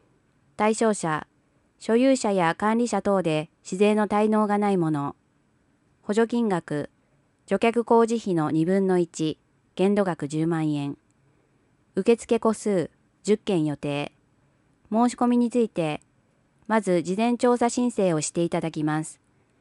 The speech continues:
申請書は建設課または各支所にあります。事前調査申請書に必要事項を記入の上、建設課へ提出してください。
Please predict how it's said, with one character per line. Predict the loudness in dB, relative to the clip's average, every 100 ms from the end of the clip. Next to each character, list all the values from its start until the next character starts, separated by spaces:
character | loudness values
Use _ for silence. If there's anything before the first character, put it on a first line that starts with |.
| _
申 | -4 -2
請 | 0 -2
書 | 0 0
は | -2 -4
建 | -2 -2
設 | -2 -6
課 | -4 -4 -2
ま | -4
た | -2
は | 0 -2 -4 -8
各 | -4 -2
支 | -2
所 | -4 -4
に | -2
あ | -4
り | -4
ま | -4 -6
す。 | -10 _ _ _ _ _ _ _ _ _ _ -6
事 | -2
前 | 0 0
調 | 2 2
査 | 2 0
申 | -2 0
請 | 0 0
書 | 0
に | 0 2 0 -4
必 | -16 -4 2
要 | 4 4
事 | 0
項 | 0 4 4
を |
記 | 2 0
入 | 2 2
の | 2 2
上、 | 2 0 -4 _ _ _ -6
建 | -2 0
設 | -2 -4
課 | -4 -2
へ | -2 -2
提 | -2 -2
出 | -4 -8
し |
て | -6
く | -8
だ | -8
さ | -6 -8
い。 | -8